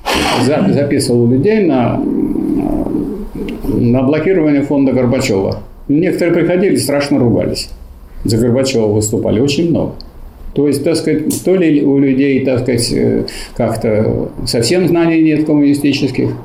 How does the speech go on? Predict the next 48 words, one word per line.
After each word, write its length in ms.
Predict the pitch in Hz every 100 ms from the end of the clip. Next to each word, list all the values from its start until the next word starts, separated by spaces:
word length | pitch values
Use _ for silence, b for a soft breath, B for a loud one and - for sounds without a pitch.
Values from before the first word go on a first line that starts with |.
| -
то 100 | 180
ли 260 | 185 139 117
вообще 360 | 110 110 - 175
они 220 | 185 180
не 140 | 170
самостоятельные. 840 | 156 156 151 147 143 131 127 127 127
То 120 | 156
есть 140 | 147
надо 240 | 170 160 160
сказать, 400 | 151 156 185 - B B B B -
что 140 | 156
вот 140 | 147 156
эта 200 | 165 156
картина, 580 | 156 151 156 240 180 131
когда 540 | 135 120 110 117 107
вроде 240 | 107 104
большая 560 | 104 120 117 123 110 107
партия, 580 | 170 208 190 - 165 147
так 200 | 135 123
сказать, 200 | 113 110
мы 80 | 113
надеемся 640 | 110 107 196 190 175 165
на 60 | 156
эту 140 | 147
большую 340 | 139 139 147
партию, 360 | 147 135 120 131
она, 280 | 151 170 170
так 140 | 143
сказать, 260 | 139 120 -
показала, 480 | 127 123 143 151 135
что 320 | - 120 123 B B B B - -
всё, 220 | - 117
партия 340 | 147 - 139
теперь 240 | 120 135 120
ждала 320 | 135 143 160
решения 400 | 127 147 147 147
Конституционного 560 | 135 110 - 131 135
суда. 400 | 123 127 101 90
А 80 | 123
Конституционный 400 | 180 180 214 196
суд 220 | - 196
выяснил, 360 | 202 254 - 151
что 200 | - 143
партия 320 | 147 117 131
не-, 420 | 120 123 120 117
ничем 320 | 135 135 113 107
не 80 |
опасна. 500 | 120 120 110 - 104